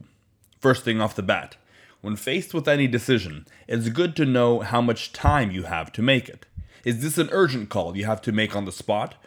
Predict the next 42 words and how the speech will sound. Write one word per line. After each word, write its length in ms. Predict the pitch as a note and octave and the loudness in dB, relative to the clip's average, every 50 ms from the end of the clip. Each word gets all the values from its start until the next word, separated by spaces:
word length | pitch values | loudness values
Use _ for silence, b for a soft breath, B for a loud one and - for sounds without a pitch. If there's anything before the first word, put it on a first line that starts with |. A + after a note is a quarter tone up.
| B B B B B | B B B B B
or 120 | D3+ D#3 | 4 4
do 60 | D#3 | 4
you 140 | E3 F3+ E3 | 4 2 0
have 180 | D#3+ E3 D#3 C#3 | 2 2 0 -2
three 300 | C3+ C3+ C#3+ D#3+ D#3+ D3+ | -2 -4 -2 0 0 2
months 320 | E3 F3+ D#3 G#2 F2 - | 2 0 0 0 -4 -8
to 120 | - - | -8 -6
wrap 260 | G2 G#2 G#2 G2+ - G#2 | -2 0 0 0 0 -2
your 100 | A2 A2+ | -6 -2
head 160 | C#3+ C#3+ B2 | 0 0 0
around 340 | G#2+ F#2 E2+ D#2+ D#2 C#2+ - | 0 -2 -6 -8 -10 -12 -16
it? 180 | - - - _ _ b b b b b b b | -20 -20 -20 _ _ b b b b b b b
Your 220 | - G#2 A2+ B2 B2 | -2 2 4 4 4
approach 480 | B2+ B2+ - - D#3+ E3+ E3 - - | 4 2 2 4 6 6 4 2 -2
to 120 | - - C3+ | -4 -2 0
the 140 | B2 B2+ A#2+ | 2 2 0
decision 600 | A2+ A#2 - - - F#3 E3 B2+ G#2+ F#2 F2 F2+ | 0 -2 -2 2 2 2 2 2 -2 -4 -4 -2
will 140 | G2+ G#2+ G#2+ | 0 0 0
vary 420 | G#2 G#2 C3+ C#3 C#3 A2+ F2 D#2 | 0 0 0 2 2 0 -2 -4
depending 480 | D#2 D#2+ F#2 F2+ - C3+ C3 C3+ B2+ B2 | -8 -10 -8 -2 0 2 2 2 2 0
on 80 | A#2+ | 0
how 180 | A2+ A2+ A#2 A#2 | 0 0 0 0
much 240 | A#2+ A#2 A2+ - - | 0 0 -2 -4 -8
time 320 | - - G2+ G2+ G2+ G2 | -2 0 2 2 2 0
you 120 | G2+ G#2+ A2+ | -2 -4 -2
have. 440 | A#2+ C3 A#2+ F#2 D#2+ D#2 D#2+ - _ _ b b b b b b | -2 -2 -2 -2 -4 -8 -12 -20 _ _ b b b b b b
If 160 | b A2+ - D3+ | b -8 -2 0
you're 100 | E3+ E3+ | 0 0
trying 280 | - E3+ E3 D#3 D#3 | 0 0 0 0 2
to 80 | C#3 C3 | 2 2
make 160 | C3+ C3+ B2+ | 0 2 0
an 100 | B2+ A#2+ - | -2 -4 0
urgent 420 | B2+ C3+ D3 C#3+ C3 B2 F#2 F#2+ - | 2 4 4 4 2 -2 -4 -6 -8
call 540 | - - D3 B2+ G2+ D#2+ D#2 D#2 D#2 - - | -4 -2 0 0 0 0 -2 -8 -10 -10 -4
by 140 | - G2 G2 | -4 -2 -2
doing 320 | G2 A2 G#2 G#2 G2+ F#2+ | 0 0 -2 -2 -2 -4
research, 680 | F2+ G2+ G#2 G#2 G2+ - G2 G2 G2 G2+ G2+ - F#2+ | -2 -2 -2 -2 -4 -4 -6 -4 -4 -4 -6 -8 -4
gathering 480 | G2 G2+ G2 G2 F#2+ G2+ G2+ G2 G2 F2+ | -2 -2 -2 0 -2 -4 -6 -6 -6 -4
data, 400 | F#2+ F#2 F#2+ G2+ G2+ G2+ G2+ G2 | -2 -2 0 0 0 0 -2 -4
and 160 | G2+ G2 G2 | -4 -6 -8
qualifying 560 | - - G2+ G#2 G#2+ G#2+ - G#2 G#2 G#2 G#2+ | -2 0 2 2 2 2 0 0 0 0 0
information, 680 | G#2 G2 G2+ G2+ A2 B2+ C3 A#2+ G2 A2+ A2+ A2+ A2 | -2 -4 -2 0 2 2 2 2 0 -2 -2 -2 -4